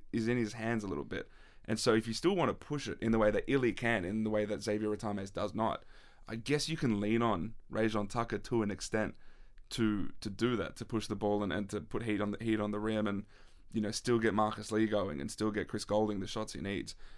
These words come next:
Um, it's, defensively, they were ar-, they're right around the same mark, right? With, with or without Illy. Are they around, like, a roughly similar mark?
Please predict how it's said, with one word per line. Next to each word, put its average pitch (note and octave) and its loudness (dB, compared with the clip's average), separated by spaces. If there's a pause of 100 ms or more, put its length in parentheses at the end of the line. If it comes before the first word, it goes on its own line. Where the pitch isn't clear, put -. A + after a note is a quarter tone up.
(240)
Um, F#2 0 (880)
it's, - 0 (720)
defensively, D3+ 4
they G#2+ 8
were G#2 2 (340)
ar-, A2+ 4
they're B2 4
right C3 6
around A2+ 6
the F#2+ -2
same F2 -4
mark, - -6 (240)
right? A2+ 0
With, G#2+ 2
with G#2+ 4
or G#2+ 2
without G2+ -2
Illy. - -8
Are A2 0
they A2 2
around, A2+ 4 (140)
like, - -4
a - -2
roughly A2 -2
similar A2 -2
mark? A#2 -4